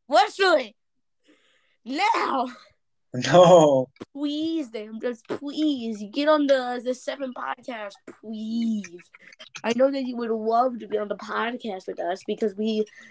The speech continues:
Speaker 1: because we care about your channel so much. Please, we need to be on the,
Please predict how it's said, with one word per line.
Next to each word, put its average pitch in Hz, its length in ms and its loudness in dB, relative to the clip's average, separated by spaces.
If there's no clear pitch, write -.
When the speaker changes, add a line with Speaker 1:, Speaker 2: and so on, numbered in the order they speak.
Speaker 1:
because 240 260 0
we 226 120 0
care 233 200 -2
about 240 180 -4
your 220 100 0
channel 240 360 -4
so 208 200 -6
much. 165 260 -6
Please, 220 600 2
we 202 120 -2
need 220 200 -2
to 214 100 0
be 220 180 0
on 214 140 2
the, 190 120 -8